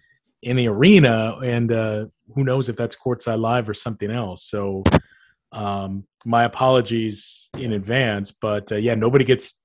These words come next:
it gets tired of obviously seeing Giannis's face and, uh, and Chris Middleton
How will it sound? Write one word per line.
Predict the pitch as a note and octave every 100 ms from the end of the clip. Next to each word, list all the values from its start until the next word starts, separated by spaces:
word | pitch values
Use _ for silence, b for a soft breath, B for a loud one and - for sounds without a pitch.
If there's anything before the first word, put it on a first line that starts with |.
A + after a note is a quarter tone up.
| -
it | A#2 A2 -
gets | C#3 C3
tired | - B2+ C3
of | A#2+ A#2
obviously | A#2+ A#2 B2+
seeing | A#2 C3 A#2+
Giannis's | A#2 A#2+ A#2+ - A2
face | B2 A#2 A#2 -
and, | - A2+ A2 A2 G#2+
uh, | G#2 G#2 G2+ G2 _ -
and | A2 G#2
Chris | - A#2+ B2
Middleton | A#2 A2+ A2+ G#2+ G2+